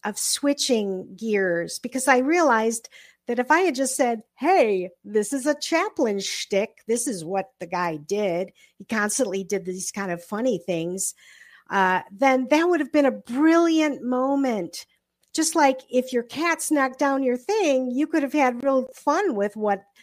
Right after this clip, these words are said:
that's about and the breaking down of the illusion and all of that. To use what's happening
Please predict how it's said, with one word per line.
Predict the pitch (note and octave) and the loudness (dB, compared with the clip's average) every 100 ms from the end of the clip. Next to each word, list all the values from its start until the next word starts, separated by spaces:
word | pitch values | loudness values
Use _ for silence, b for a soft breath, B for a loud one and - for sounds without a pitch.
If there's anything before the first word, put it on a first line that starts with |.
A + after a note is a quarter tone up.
| b - | b -4
that's | G#3+ A3 | -2 0
about | A3+ G#3+ G3+ G3 G3+ | -2 0 2 0 -2
and | G3+ G#3 | -6 -8
the | G3 | -6
breaking | G#3+ G#3 G3+ G#3 G#3 | -4 -4 -2 -6 -4
down | G#3 G3+ G3+ | -2 -2 -4
of | G3 F3+ | -8 -6
the | G3+ | -6
illusion | F#3+ G3 G#3 G#3 G3 G3 | -4 -4 -6 -6 -6 -6
and | F#3 G3 - | -6 -8 -8
all | C#4 F#4 F4+ | -6 -4 -2
of | B3 | -2
that. | F#3+ F3 D#3+ E3 b b b b _ - | 0 0 0 -4 b b b b _ -6
To | B3+ | -4
use | A3+ A3+ C#4 D4+ D4+ D4 - - | -4 -2 0 2 2 0 -2 -6
what's | G3+ G3 | -8 -8
happening | G#3 C4 C4 B3+ A3 | -4 -2 0 -2 -2